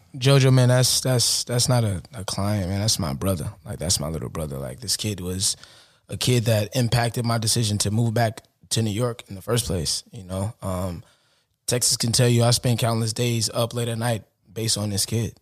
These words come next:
Not just because I wanted him to be successful in basketball. That's something that was already evident.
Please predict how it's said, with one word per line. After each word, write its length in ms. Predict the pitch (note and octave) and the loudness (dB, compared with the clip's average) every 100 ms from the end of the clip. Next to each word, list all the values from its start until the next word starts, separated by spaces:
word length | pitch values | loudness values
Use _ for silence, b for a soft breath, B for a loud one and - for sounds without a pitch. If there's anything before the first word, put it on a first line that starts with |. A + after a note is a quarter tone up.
| _ _ _ _ | _ _ _ _
Not 320 | G#2 G2+ A2+ | -12 -6 -4
just 160 | A#2 A#2 | -4 -4
because 240 | A#2+ A2 | -2 -2
I 60 | A2 | -2
wanted 180 | A2 G#2 | 0 -2
him 120 | G#2 | -2
to 60 | G2 | -4
be 140 | G#2 | -4
successful 460 | - - G#2+ - F2+ | -2 -2 -2 -4 -4
in 40 | |
basketball. 460 | G2+ A2 F#2+ F#2 F#2+ | -2 -2 -2 -2 -2
That's 160 | G#2+ | 0
something 240 | A2 G#2+ F#2+ | -2 -4 -4
that 140 | E2+ | -6
was 100 | F2 | -4
already 240 | F#2+ F2 | -4 -4
evident. 400 | F#2 G2+ F#2 D#2 | -6 -6 -8 -10